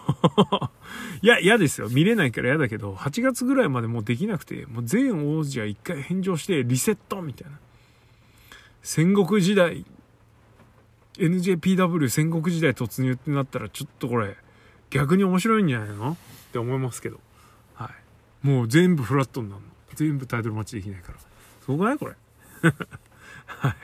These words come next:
まあ、それまでになんとかすると思いますけどね。はい。えー、てな感じで、えー、ザックのことについて、えー、三回にわたって振り返ってきましたが、えー、いかがだったでしょうか？はい。あのー、相変わらず準備不足というかですね、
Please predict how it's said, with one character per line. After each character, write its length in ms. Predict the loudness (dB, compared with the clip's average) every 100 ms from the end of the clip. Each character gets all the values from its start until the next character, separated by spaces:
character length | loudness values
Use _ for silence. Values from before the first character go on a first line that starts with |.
| -14 -16 -20 -20 -14
ま 100 | -10
あ、 40 | -6
そ 140 | -2
れ 80 | -2
ま 140 | -2
で 100 | -4
に 100 | -4
な 140 | -6 -6
ん 40 |
と 100 | -8
か 60 | -10
す 120 | -10
る 100 | -10
と 80 | -10
思 140 | -12
い 40 | -12
ま 140 | -12
す 80 | -14
け 80 | -20
ど 60 |
ね。 180 | -20 -20 _ _ -20
は 80 | -20
い。 40 | -20 -20 _ _ _ _ _ -20 -20 -6
え 60 | 2 4 4
ー、 60 |
て 100 | 4
な 120 | 4 4
感 160 | 2
じ 120 | 2
で、 280 | 4 6 4 2
え 180 | -2
ー、 80 | 0
ザ 100 | 0
ッ 20 | 0
ク 160 | 0
の 120 | 0
こ 80 | 0
と 120 | 0
に 80 | -2
つ 120 | 0 -4
い 80 |
て、 320 | 0 0 0 -4 _ -10
え 400 | -8 -6 -8 -12
ー、 180 | -14 -6
三 180 | -4
回 120 | 0 0
に 80 |
わ 80 | 0
た 80 | -2
っ 40 | -4
て 200 | -4 -2
振 120 | -2
り 60 |
返 140 | 0 -2
っ 40 |
て 200 | -2 -10
き 140 | -8 -6
ま 140 | -6
し 100 | -6
た 120 | -4
が、 240 | 2 2 0 -8 -20 -10
え 140 | -4 -4
ー、 20 |
い 60 |
か 120 | 0 2
が 100 | 2
だ 100 | 2
っ 40 |
た 180 | -2 -6
で 140 | -4
し 120 | 0 2
ょ 80 |
う 60 | 0
か？ 220 | -2 -10 -12 -20 -20 -20 0
は 180 | 2
い。 100 | 2 -4 -20 -14 -2
あ 200 | 2 2
の 800 | 2 0 0 0 0 0 2 0
ー、 120 | 0
相 40 |
変 120 | 0
わ 60 | 0
ら 40 |
ず 160 | 0 -2
準 180 | -2 -2
備 120 | -4
不 80 | -4
足 240 | -4 -6
と 100 | -8
い 40 | -8
う 40 |
か 100 | -8
で 100 | -10
す 200 | -10 -12
ね、 160 | -14